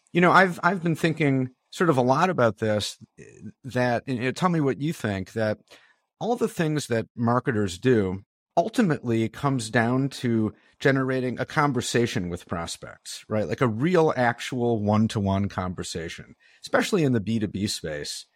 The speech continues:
when so much of making a sale is predicated on earning trust and actually getting to know the person a little bit, right? At least most of the time. That, that's kind of what it comes down to, having that real exchange of ideas, that kind of human level conversation.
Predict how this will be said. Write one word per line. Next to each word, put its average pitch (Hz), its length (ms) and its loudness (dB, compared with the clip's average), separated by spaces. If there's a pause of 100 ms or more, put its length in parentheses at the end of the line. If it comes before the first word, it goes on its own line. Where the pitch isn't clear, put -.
(260)
when 117 160 0
so 123 240 0
much 107 360 2
of 101 180 -8
making 107 340 -2
a 101 40 -2
sale 101 360 -2
is 92 100 -8
predicated 98 560 -4
on 90 160 -4
earning 101 300 0
trust - 600 -4 (440)
and 107 120 0
actually 107 320 0
getting 104 360 0
to 101 100 -6
know 95 200 0
the 98 100 -2
person 107 380 -2
a 110 60 0
little 113 240 -2
bit, 117 280 0 (240)
right? 113 260 2
At 92 80 -2
least 104 240 -4
most 98 240 -4
of 98 60 -12
the 104 60 -8
time. 131 340 -4 (300)
That, 175 120 2
that's 214 180 -2
kind 214 220 0
of 214 60 0
what 190 120 2
it 190 80 0
comes 190 280 -2
down 180 240 2
to, 104 180 0
having 117 440 -2
that 101 180 0
real 110 280 0
exchange 101 480 -2
of 90 100 -4
ideas, 92 500 -2
that 90 120 -8
kind 98 180 -6
of 87 80 -8
human 104 420 0
level 90 280 -2
conversation. 85 920 -4